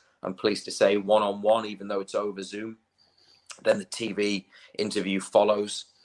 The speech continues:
uh, and then newspapers get the chance to ask at the end of the T V section. Um, that's how it works usually the day before a game. Um,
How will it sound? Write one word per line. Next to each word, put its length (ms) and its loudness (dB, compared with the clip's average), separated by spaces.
uh, 180 -2
and 100 0
then 200 -4
newspapers 880 -4
get 140 -4
the 60 -14
chance 320 -6
to 140 -4
ask 200 -8
at 80 -8
the 100 -4
end 160 -4
of 80 -18
the 60 -14
T 280 -2
V 140 0
section. 500 -4
Um, 280 -4
that's 240 -10
how 140 0
it 120 -4
works 280 0
usually 300 -4
the 100 -10
day 200 0
before 360 2
a 40 -6
game. 280 6
Um, 200 4